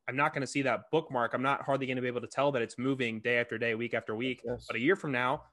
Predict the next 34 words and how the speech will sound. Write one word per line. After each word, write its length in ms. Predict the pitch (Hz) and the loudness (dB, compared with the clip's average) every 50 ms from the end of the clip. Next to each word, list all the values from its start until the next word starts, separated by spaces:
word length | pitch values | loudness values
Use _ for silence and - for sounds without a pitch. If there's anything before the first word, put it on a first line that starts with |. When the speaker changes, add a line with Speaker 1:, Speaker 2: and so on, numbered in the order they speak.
| _ _ - | _ _ -4
Speaker 1:
maybe 220 | 117 117 113 117 | -4 0 2 2
I've 180 | 117 117 117 123 | 2 2 2 2
read 280 | 117 117 117 117 117 | 2 4 4 2 2
a 80 | 120 123 | 0 2
book, 240 | 131 175 190 - - | 2 2 2 2 0
maybe 180 | 120 113 113 113 | -4 -2 -2 0
I've 100 | 113 113 | 0 -2
read 160 | 117 113 - | -2 -4 -4
two 120 | - 135 | -2 -2
or 60 | 131 | -2
three 180 | 131 143 170 180 | 0 2 2 2
books. 460 | 147 120 107 98 - - - - - - - - _ - | 2 2 -2 -2 -4 -8 -12 -12 -14 -16 -20 -12 _ -2
And, 400 | 120 120 117 113 113 113 110 - _ _ | 0 0 0 0 -2 -4 -6 -10 _ _
you 120 | 139 135 | -6 -4
know, 180 | 127 117 113 113 | -2 -2 -2 -2
if 200 | - 131 - - | -2 -4 -2 -2
you're, 380 | 131 123 120 120 117 117 113 - _ _ | -2 0 2 2 0 0 -2 -6 _ _
that's 200 | - 185 220 - | 2 2 2 2
why 120 | - 254 233 | 2 2 2
it's 120 | 208 - | 2 0
important, 380 | 170 151 - 160 170 156 147 139 | -2 -2 0 0 0 2 0 -2
I 60 | 135 | -2
think, 200 | - 147 139 - | -2 -4 -2 0
also, 320 | 117 123 135 - - 123 | 2 2 2 2 2 2
I'm 160 | 117 113 113 120 | 2 2 2 0
always 200 | 123 131 127 - | 0 0 0 0
having 460 | - 127 123 123 120 120 117 113 110 _ _ _ _ - | 0 0 0 0 0 -2 -2 -4 -8 _ _ _ _ -4
my 120 | 117 117 | -4 -4
clients 580 | - - 120 113 120 123 131 135 - - - - - | -2 -2 -2 0 0 0 0 -2 -4 -8 -10 -8 -6
and 420 | 120 117 117 113 113 113 107 - | -4 -4 -2 -2 -2 -4 -6 -6
myself 480 | 117 113 113 - - 120 123 127 - - | -6 -6 -4 -2 0 0 0 0 -2 -4
take 280 | - 123 113 - _ | -2 -2 -2 -2 _
progress 340 | - 117 117 123 143 147 147 | -2 0 0 0 0 -2 -2
pictures, 480 | - 170 156 - - 170 170 175 - | -2 -4 -4 -2 -2 -2 -2 -4 -6